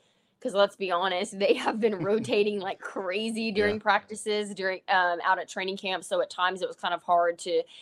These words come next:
Speaker 1: to gauge who would be starting where, um, or what those rotations are exactly gonna look like in nickel or base or whatever. Um, but certainly looking at Osa, you know, with Gallimore's injury, how he's doing in the interior, how they're able to stop the run.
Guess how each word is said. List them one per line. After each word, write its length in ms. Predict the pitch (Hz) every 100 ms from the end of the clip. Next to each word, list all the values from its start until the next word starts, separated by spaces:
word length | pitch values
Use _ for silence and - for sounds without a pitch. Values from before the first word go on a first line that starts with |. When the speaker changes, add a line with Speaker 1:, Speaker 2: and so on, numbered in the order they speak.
| -
Speaker 1:
to 100 | -
gauge 600 | 202 170 202 220 214 185
who 120 | - 202
would 160 | 196
be 220 | 156 185
starting 560 | 185 - 190 185 180 165
where, 500 | 160 175 180 185 190 - -
um, 240 | - 190 180
or 80 | 175
what 240 | 180 185
those 220 | 185 180
rotations 500 | 170 175 180 170 165
are 120 | 165 165
exactly 340 | 160 170 185
gonna 160 | 165 156
look 260 | 131 185 196
like 320 | 196 185 180
in 240 | 170 170
nickel 400 | 165 185 190 180
or 80 | 170
base 400 | 160 175 175 165
or 100 | 156
whatever. 600 | 156 170 180 175 165 165 - - - _
Um, 560 | - 196 180 180 175 165 180
but 480 | 185 180 185 160 - _ -
certainly 460 | - 208 - 196
looking 460 | 175 175 175 175 170
at 280 | - 151 143 -
Osa, 640 | 190 196 - 190 185 185 185
you 120 | 180
know, 80 | 175
with 180 | 170 175
Gallimore's 460 | 175 180 180 180
injury, 460 | 175 175 170 180 180
how 240 | 170 170
he's 160 | 175 175
doing 260 | 170 180 175
in 80 |
the 140 | 175 160
interior, 640 | 147 - 185 185 180 185
how 200 | 175 175
they're 180 | 175 165
able 140 | 165
to 60 | 165
stop 300 | - 165 160
the 60 | 151
run. 480 | 147 175 175 180